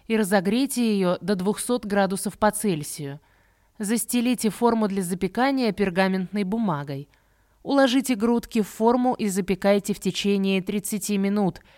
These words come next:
или пока цифровой термометр, вставленный в самую толстую часть мяса, не покажет семьдесят три, семьдесят шесть градусов по Цельсию. Перед подачей на стол дайте курице постоять десять минут.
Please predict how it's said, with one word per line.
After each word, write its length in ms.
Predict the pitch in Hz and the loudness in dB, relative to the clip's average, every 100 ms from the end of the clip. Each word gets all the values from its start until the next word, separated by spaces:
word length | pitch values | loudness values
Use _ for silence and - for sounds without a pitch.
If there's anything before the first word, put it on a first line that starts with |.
| _ _ | _ _
или 200 | 196 185 | 0 0
пока 320 | 185 180 190 | 2 2 2
цифровой 520 | 180 190 196 190 185 165 | 2 0 2 4 4 0
термометр, 720 | 175 156 185 262 233 165 - - _ - | 0 0 2 0 0 -2 -4 -12 _ -14
вставленный 920 | - - 220 202 196 190 185 185 - _ | -8 2 6 6 4 2 0 -2 -6 _
в 80 | - | -12
самую 420 | - 208 196 196 | 2 4 4 2
толстую 500 | 190 208 180 - 190 | 2 2 0 0 -2
часть 380 | 180 202 185 - | 0 0 0 -2
мяса, 560 | 208 196 160 - 156 147 _ _ _ | -2 2 2 0 -6 -8 _ _ _
не 160 | 202 202 | -2 2
покажет 640 | 190 185 226 254 262 - _ _ | 2 2 2 2 -2 -8 _ _
семьдесят 640 | - 247 220 196 - 175 - | -6 -2 0 -2 -4 -4 -4
три, 260 | 190 240 | -2 -2
семьдесят 540 | - 220 208 190 190 165 | -2 -4 -2 -4 -6 -4
шесть 360 | - 208 208 | -2 -2 -4
градусов 540 | 185 190 180 170 180 - | 0 2 2 0 -8 0
по 140 | 202 | 0
Цельсию. 720 | - 170 143 139 - 135 135 - _ _ _ _ _ | 0 -4 -6 -8 -12 -14 -14 -20 _ _ _ _ _
Перед 280 | 190 175 - | -4 -2 0
подачей 460 | 185 185 180 - | 0 2 2 0
на 140 | 160 156 | -2 -4
стол 380 | - 208 262 247 - _ - | -2 0 -2 -4 -12 _ -4
дайте 380 | 208 285 - 247 | 0 0 0 -2
курице 580 | 202 196 185 - 202 - _ | 0 0 0 -4 -6 -8 _
постоять 680 | 190 - - 170 185 190 - | -6 -4 -2 0 0 -2 -4
десять 480 | 170 165 170 180 - | -8 -4 -4 -6 -6
минут. 460 | 185 175 123 117 | -4 -4 -6 -12